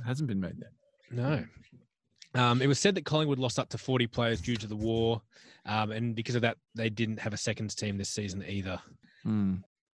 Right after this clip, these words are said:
Speaker 2: They, round two, they suffered what is the worst loss ever on the Jock McHale's watch, losing to Richmond by a hundred and thirty-eight points.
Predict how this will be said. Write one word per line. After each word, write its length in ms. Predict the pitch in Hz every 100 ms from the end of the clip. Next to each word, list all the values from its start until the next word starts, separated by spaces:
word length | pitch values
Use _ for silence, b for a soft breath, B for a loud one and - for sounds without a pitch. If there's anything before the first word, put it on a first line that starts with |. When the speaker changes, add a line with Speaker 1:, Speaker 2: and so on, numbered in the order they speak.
| 127
Speaker 2:
They, 500 | 131 139 143 135 131
round 200 | 151 175
two, 100 | 170
they 80 | 160
suffered 420 | 139 156 - 131 131 -
what 260 | 131 135 - _ _ -
is 280 | 127 123 113
the 260 | 117 123 123
worst 480 | 120 127 127 117 123
loss 320 | 120 104 - 120
ever 240 | 117 113
on 160 | 110 107
the 60 |
Jock 240 | 101 120 113 -
McHale's 460 | - 113 110 107 107
watch, 580 | 127 208 - - - -
losing 300 | 123 113 117
to 80 | 110
Richmond 320 | 120 120 113
by 120 | 110
a 40 |
hundred 300 | 98 123 120
and 100 | 110
thirty-eight 400 | - 117 107 107 -
points. 760 | - 127 110 - - - -